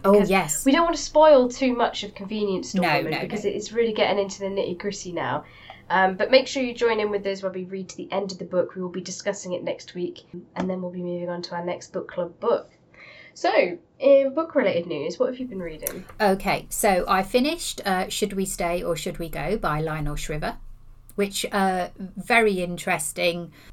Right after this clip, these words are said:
Speaker 1: I would say some of the, 'cause it was, like, twelve scenarios of what would happen if they didn't commit suicide. Some of them were funny, some of them were eerie, some of them were sad,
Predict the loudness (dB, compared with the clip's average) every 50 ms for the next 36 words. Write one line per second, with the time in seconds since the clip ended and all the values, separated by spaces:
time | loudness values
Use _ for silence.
0 | -20 -20 -18 -2 2 4 4 4 4 2 4 6 6 8 8 6 2 -4 -10 -10
1 | -10 0 2 4 6 6 6 4 2 0 2 2 2 2 0 -2 -4 -6 -10 -8
2 | -8 -2 -2 -2 0 0 -6 -6 -6 -8 -6 -2 0 2 0 0 -2 -8 -16 -20
3 | -20 -14 -14 -2 4 6 6 6 4 2 -2 -2 2 4 4 4 4 4 2 -2
4 | -2 -2 -2 -4 -6 -6 -8 -8 -8 -8 -4 -2 -2 -2 -2 -8 -18 -20 -20 -12
5 | -8 -6 -6 -2 0 -2 0 0 -6 -8 -6 -8 -8 -4 -2 -2 -2 0 0 -2
6 | -2 -2 -8 -10 -10 -8 -8 -8 -8 -6 -6 -4 -4 -4 -6 -6 -6 -6 -6 -6
7 | -8 -10 -12 -18 -20 -20 -16 -6 -4 2 2 4 4 4 2 2 0 0 0 -2
8 | -2 -2 -4 -4 -4 -2 -2 -4 -4 -6 -12 -18 -20 -18 -10 -6 -2 0 2 2
9 | 2 2 0 0 -2 -2 -2 -4 -2 0 0 0 0 0 0 -2 -4 -4 -6 -8
10 | -6 -2 0 2 2 2 2 2 0 -2 0 -6 -6 -4 -2 0 0 2 2 2
11 | 0 -2 -6